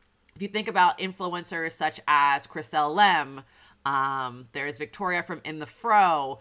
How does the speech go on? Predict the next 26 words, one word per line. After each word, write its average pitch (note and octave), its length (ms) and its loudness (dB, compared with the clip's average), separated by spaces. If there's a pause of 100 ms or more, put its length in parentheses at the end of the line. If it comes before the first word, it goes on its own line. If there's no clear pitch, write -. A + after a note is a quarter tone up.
(260)
um, D#3 220 2
even F#3+ 260 -4
celebrities E3+ 500 -4
such D#3+ 300 -6
as C#3+ 300 0
Kim D3+ 220 -10
Kardashian, E3 1160 0
um, B2+ 580 -4 (380)
or D#3 100 -4
some F#3 140 -8
of E3+ 80 -4
those D#3+ 100 -4
TikTok F3+ 440 -2
influencers, D#3 840 -6
Addison D3+ 440 0
Rae, F#3+ 320 0
who's E3 300 -4
out D3 240 0
there. C3+ 400 -2
Um, B2+ 240 -2
you D3 140 -6
have C3+ 240 -2
Jackie F3 440 0
Aina F3 440 0
from D3 480 -2
YouTube. D3+ 580 -8